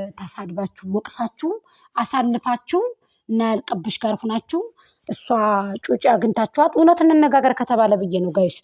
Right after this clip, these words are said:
አሰላሙ አለይኩም ወራህመቱላሂ ወበረካቱ። ውድና የተከበራችሁ ቻናል ቤተሰቦች እንዴት ናችሁ? እላለሁ በድጋሚ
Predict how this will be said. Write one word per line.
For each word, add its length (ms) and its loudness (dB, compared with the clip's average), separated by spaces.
አሰላሙ 380 0
አለይኩም 420 0
ወራህመቱላሂ 600 -4
ወበረካቱ። 580 -4
ውድና 300 -6
የተከበራችሁ 640 -8
ቻናል 280 -4
ቤተሰቦች 460 -8
እንዴት 260 -8
ናችሁ? 240 -12
እላለሁ 240 -8
በድጋሚ 520 -2